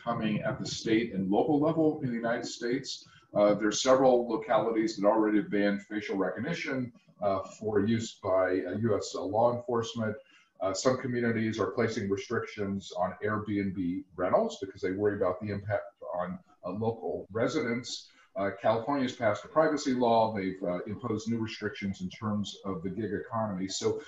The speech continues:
there's a lot of stuff that's starting to percolate at the state and local level. We still have not seen a lot of impetus towards regulation at the national level in the United States. But yet in Congress,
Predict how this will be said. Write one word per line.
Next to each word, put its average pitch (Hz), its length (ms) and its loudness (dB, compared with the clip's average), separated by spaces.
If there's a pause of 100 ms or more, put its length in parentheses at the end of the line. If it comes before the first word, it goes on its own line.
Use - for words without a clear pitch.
(120)
there's 139 180 6
a 131 40 4
lot 190 380 4
of - 60 0
stuff 113 420 2
that's 101 160 -8
starting 117 340 2
to - 60 -16
percolate 107 540 -2
at 101 140 -2
the - 60 -10
state 107 300 -8
and 98 220 -4
local 113 360 0
level. - 360 -6 (880)
We 127 160 4
still 208 360 4
have 147 200 2
not 113 260 4
seen 113 480 0 (540)
a 104 80 4
lot 151 520 6
of 120 340 2
impetus 113 640 0 (180)
towards 113 380 0
regulation 107 760 2
at 107 180 -4
the 87 100 -8
national 113 560 0
level 90 260 -2
in 82 60 -8
the 80 80 -10
United 80 300 -8
States. - 500 -10 (380)
But 123 160 4
yet 139 180 10
in 113 180 0
Congress, 127 640 2